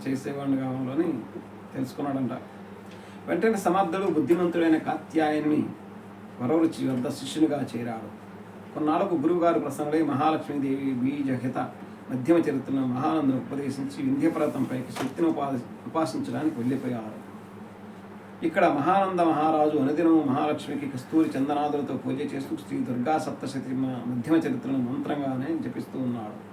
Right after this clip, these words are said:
పన్నెండు సంవత్సరాలకి శక్తి ఉపాసకుడు, శక్తి ఉపాసకుడు వరరుచి మరలి వచ్చి, ఈ శక్తి ఉపాసన అంటే ఓం శక్తి, ఓం శక్తి అంటారు కదా. మనం ఎప్పుడైనా శక్తి ఉపాసన చేసేటప్పుడు ఓం అని లేకుండా ఉట్టి శక్తి అని అనుకోండి.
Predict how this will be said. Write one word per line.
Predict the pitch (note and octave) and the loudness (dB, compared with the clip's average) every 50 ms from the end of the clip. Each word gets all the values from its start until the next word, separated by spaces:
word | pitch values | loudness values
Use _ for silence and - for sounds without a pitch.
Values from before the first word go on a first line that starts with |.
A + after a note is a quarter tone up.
| - - - - - - - - - | -18 -18 -16 -16 -16 -14 -12 -6 -2
పన్నెండు | C#3+ D#3+ G3 G3 F#3 | 0 2 2 2 0
సంవత్సరాలకి | E3+ - D#3+ E3+ E3 F#3+ F#3 F#3 F3+ F3 F3 D#3+ C#3+ C3+ B2 G#2 - - - | 0 0 0 0 0 0 -2 -2 -2 -2 -2 0 0 0 0 -2 -4 -4 -4
శక్తి | E3 D#3+ - - C#3 | -4 -4 -4 -6 -6
ఉపాసకుడు, | - - D#3+ D3+ - - D#3 F#3+ F3+ D#3 B2+ A#2+ - - - - | -2 0 0 0 0 -2 -2 -2 0 0 0 0 -4 -8 -6 -2
శక్తి | F3 E3 - - A3 F#3+ | -2 -2 -2 -2 -4 -2
ఉపాసకుడు | E3+ - D#3+ D#3 - - B2+ D3+ D3+ C3+ A#2+ - - - - - - - - - - - - - - - - - - - - - - - - - - - - - - - - | 0 2 2 2 0 0 0 0 0 0 0 -2 -6 -12 -16 -18 -16 -16 -16 -16 -16 -16 -16 -16 -18 -18 -18 -18 -16 -18 -18 -18 -18 -18 -18 -18 -18 -18 -18 -18 -14 -8 -4
వరరుచి | C3 D#3+ F3+ F3+ E3+ - - C3+ B2 A2+ A#2+ | 0 2 2 4 2 2 0 -2 -2 -2 -2
మరలి | A#2+ B2 D3 D#3+ E3+ E3+ | -2 0 2 2 4 4
వచ్చి, | D3+ B2+ - - D#3 D#3 C3 - - - - - - | 2 2 0 0 0 0 0 0 -2 -6 -14 -8 -6
ఈ | C#3 | -6
శక్తి | B2 - E3 D#3+ - - | -2 0 0 0 0 0
ఉపాసన | F#3 C#3+ D#3+ E3 D#3+ D#3 D3+ D#3 | -2 -2 0 0 0 2 2 0
అంటే | D3+ C#3 - A3 A#3 - - - - - - - - - - | 2 0 0 -2 -4 -6 -10 -14 -16 -16 -16 -16 -14 -4 2
ఓం | D3 D#3+ F3+ F3+ E3+ | 4 4 4 4 2
శక్తి, | D#3 - D#3 - - - - C3+ | 0 -2 -2 -6 -6 -6 -6 -4
ఓం | C3 C3 D3 D#3 D#3 D#3 | -2 -2 0 2 0 0
శక్తి | - D3+ C3+ - - C#3 | 0 0 -4 -4 -4 -4
అంటారు | C3+ A#2 A#2+ A2+ | -4 -4 -4 -4
కదా. | A2+ G#2+ G2+ - - - - - - - - - - - - - - - - - - - - - - - | -6 -8 -10 -10 -14 -14 -16 -16 -16 -16 -16 -16 -16 -16 -18 -16 -16 -16 -16 -16 -16 -16 -16 -16 -14 -8
మనం | C3+ C3+ C3+ C3 A#2 | -4 -4 -2 -2 -4
ఎప్పుడైనా | B2+ B2+ - D#3+ D#3+ D#3+ | -4 -4 0 2 2 2
శక్తి | D3+ - D3+ - - - - | 2 0 -2 -2 -4 -6 -8
ఉపాసన | - B2 D3 D3 - D3+ | -6 -4 -4 -4 -4 -6
చేసేటప్పుడు | D3 C3 C3+ D3 D3 D#3 E3 - | -6 -6 -4 -4 -4 -4 -4 -4
ఓం | C3 C#3 D3+ D#3 | -2 0 2 2
అని | D#3+ D#3 D3+ | 2 2 2
లేకుండా | C#3+ C#3 C#3 C#3 C3+ C#3 D#3 | 2 0 -2 -4 -6 -6 -6
ఉట్టి | D#3 - D3+ - - E3 | -6 -6 -6 -6 -6 -6
శక్తి | D#3+ - D#3+ - - - D#3+ | -4 -4 -4 -4 -2 0 0
అని | D3+ D3 | 0 0
అనుకోండి. | C#3+ C3+ C3 A#2+ B2+ B2 A#2+ A2 | 0 0 -2 -2 0 -2 -2 -4